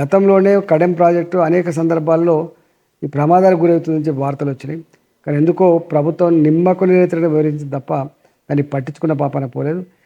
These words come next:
ఇవాళ మొన్న మొత్తం గేట్లలో నాలుగు గేట్లు మొరాయిస్తున్నట్టుగా,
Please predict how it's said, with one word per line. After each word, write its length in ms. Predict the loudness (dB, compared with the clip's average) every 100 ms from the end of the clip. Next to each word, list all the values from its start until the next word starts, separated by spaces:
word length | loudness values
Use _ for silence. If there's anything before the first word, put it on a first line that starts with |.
| _ _
ఇవాళ 200 | 0 2
మొన్న 300 | 4 2 2
మొత్తం 540 | 0 -2 -2 -2 -2 -4 -14 _ _ _ -6 0
గేట్లలో 440 | 2 4 4 4
నాలుగు 500 | 2 2 4 4 4
గేట్లు 540 | 2 2 2 0 0 -4 -16 _ _ _
మొరాయిస్తున్నట్టుగా, 920 | -4 2 2 2 0 -4 -2 -4 -6